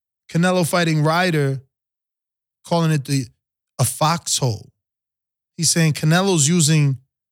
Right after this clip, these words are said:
the U K and obviously the love and admiration that the U K fans bring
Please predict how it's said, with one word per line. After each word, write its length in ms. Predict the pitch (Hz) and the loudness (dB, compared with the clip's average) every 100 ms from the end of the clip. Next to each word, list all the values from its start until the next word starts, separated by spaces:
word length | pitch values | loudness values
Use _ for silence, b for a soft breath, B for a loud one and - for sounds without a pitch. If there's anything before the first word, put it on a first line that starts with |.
| _ | _
the 100 | 135 | -2
U 320 | 120 135 220 - | 0 2 2 0
K 380 | 170 151 151 151 _ - | 0 0 -2 -6 _ -2
and 460 | 151 147 139 135 131 _ _ _ | 0 2 -2 -6 -12 _ _ _
obviously 760 | 156 160 156 - 165 151 147 139 _ _ _ _ _ _ _ _ _ _ _ _ _ _ _ _ - | -2 0 0 -2 -2 -2 -2 -4 _ _ _ _ _ _ _ _ _ _ _ _ _ _ _ _ -4
the 80 | 151 | -2
love 580 | 156 175 170 170 156 | 0 2 2 2 0
and 120 | 160 170 | 0 2
admiration 720 | 160 151 151 170 180 160 151 | 2 0 0 0 0 0 -2
that 120 | 135 | -2
the 80 | 143 | -2
U 180 | 160 156 | -2 -2
K 200 | 165 151 | -2 -2
fans 480 | 165 156 139 127 | 0 2 2 2
bring 540 | 120 175 208 160 147 | 2 0 2 0 -2